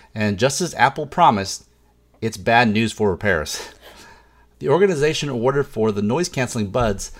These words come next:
a big fat zero repairability score, noting that their non-modular, glued-together design and lack of replacement parts makes repair both impractical and uneconomical. And that's the same score as both versions of the original AirPods.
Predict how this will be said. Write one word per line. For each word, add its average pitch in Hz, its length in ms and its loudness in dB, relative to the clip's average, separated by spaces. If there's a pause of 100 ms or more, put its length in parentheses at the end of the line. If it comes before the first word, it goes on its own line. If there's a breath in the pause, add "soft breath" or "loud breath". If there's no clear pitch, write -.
(180 loud breath)
a 98 60 -6
big 147 420 -4
fat 135 240 0
zero 95 680 0
repairability 107 880 0
score, 85 380 -8 (260)
noting 127 520 2
that 104 200 -2
their 98 160 0
non-modular, 139 920 2
glued-together 127 680 -2
design 107 600 -2 (300 soft breath)
and 127 320 -2
lack 120 240 0
of 107 120 -6
replacement 123 460 -6
parts 95 360 -4
makes 123 420 -4
repair 135 460 -2
both 113 300 -4
impractical 190 800 -4 (360 soft breath)
and 147 400 -6
uneconomical. 104 1040 -2 (280)
And 104 100 -4
that's 147 200 0
the 110 120 -4
same 170 280 -2
score 123 360 2
as 110 280 -4
both 90 280 -2
versions 117 540 0
of 92 280 -6
the 92 140 -6
original 107 400 -4
AirPods. 85 760 -4